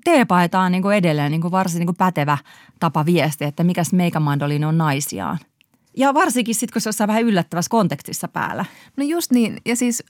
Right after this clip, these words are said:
Speaker 2: kun minä puolestani olin Ruotsin laivalla muutama päivä sinun jälkeesi,
Speaker 1: Mm.
Speaker 2: mehän matkustetaan Outin kanssa aina erikseen, niin kuin kuninkaalliset ja os-, osakeyhtiöiden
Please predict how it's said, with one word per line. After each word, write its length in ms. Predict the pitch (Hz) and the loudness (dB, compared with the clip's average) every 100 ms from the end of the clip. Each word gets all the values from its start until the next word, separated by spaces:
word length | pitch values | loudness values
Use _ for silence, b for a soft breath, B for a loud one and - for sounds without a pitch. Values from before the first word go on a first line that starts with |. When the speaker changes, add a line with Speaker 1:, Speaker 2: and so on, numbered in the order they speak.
| _ | _
Speaker 2:
kun 100 | - | 2
minä 160 | 247 320 | 4 4
puolestani 360 | 254 202 190 180 | 2 0 2 2
olin 80 | 185 | 2
Ruotsin 300 | 180 - 156 | 0 0 0
laivalla 260 | 156 156 | 0 2
muutama 340 | 165 160 160 156 | 2 2 -2 -2
päivä 220 | 165 160 | -2 -2
sinun 280 | 180 165 156 | 0 0 0
jälkeesi, 580 | 151 160 160 175 175 - | -2 -4 -4 -4 -6 -6
Speaker 1:
Mm. 260 | 175 160 165 - | -4 -4 -4 -6
Speaker 2:
mehän 240 | 185 185 180 | 0 2 2
matkustetaan 440 | 180 175 160 160 | 2 -2 -2 0
Outin 240 | 165 160 | 0 -2
kanssa 200 | 156 156 | -2 -4
aina 160 | 151 - | -2 0
erikseen, 380 | 208 131 262 220 | 0 0 2 2
niin 120 | 185 | 2
kuin 120 | 160 - | 0 0
kuninkaalliset 680 | 190 226 240 233 226 196 | 2 2 4 2 2 -2
ja 200 | 175 170 - | 0 0 -2
os-, 140 | - - | -10 -6
osakeyhtiöiden 720 | 180 180 180 175 175 160 160 | -2 0 0 0 -2 -2 -4